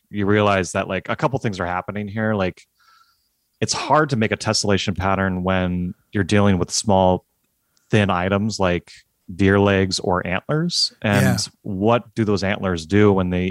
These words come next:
Speaker 1: interact with the other
Speaker 2: Yeah,
Speaker 1: deer?
Speaker 2: but the, the genius that they
Speaker 1: So
Speaker 2: look like it's a
Speaker 1: Nathan
Speaker 2: harness.
Speaker 1: came up with the idea of, like, what if we try to, like, make it kinda look like the straps of,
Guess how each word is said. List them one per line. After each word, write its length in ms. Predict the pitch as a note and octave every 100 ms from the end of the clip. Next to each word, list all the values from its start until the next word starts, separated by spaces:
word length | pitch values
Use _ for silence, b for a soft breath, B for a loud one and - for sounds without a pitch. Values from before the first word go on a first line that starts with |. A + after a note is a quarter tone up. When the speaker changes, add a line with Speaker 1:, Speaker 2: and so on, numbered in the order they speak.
| -
Speaker 1:
interact 420 | G2 F#2 F2+ -
with 100 | F#2 _
the 160 | F#2+ F2+
other 480 | F2+ F2+ E2+ E2 - _ -
Speaker 2:
Yeah, 240 | A#2+ C3 B2
Speaker 1:
deer? 180 | G2+ C#3
Speaker 2:
but 160 | C3 -
the, 320 | C3 B2+ A#2+ C3 A#2+
the 120 | B2+
genius 460 | A2+ C#3 C#3+ C#3
that 180 | - B2+
they 80 | -
Speaker 1:
So 180 | G2 F#2+
Speaker 2:
look 200 | C3+ -
like 200 | B2+ A#2+
it's 140 | A#2
a 60 | A#2+
Speaker 1:
Nathan 200 | C#3 D#3
Speaker 2:
harness. 120 | D3 C3
Speaker 1:
came 40 |
up 80 | A#2+
with 80 | A#2+
the 60 | A2
idea 260 | G2+ G#2
of, 80 | F#2
like, 160 | G#2 G2+
what 200 | A2 A#2
if 120 | -
we 80 | A2
try 200 | - G#2+
to, 100 | G#2+
like, 140 | G2+ -
make 280 | G#2 G#2+ A#2
it 120 | -
kinda 420 | - G#2 G#2 B2
look 340 | B2+ C#3 -
like 320 | D3 C#3 C#3 - _ -
the 100 | C3
straps 520 | - C3+ C3 - -
of, 280 | C3 A#2+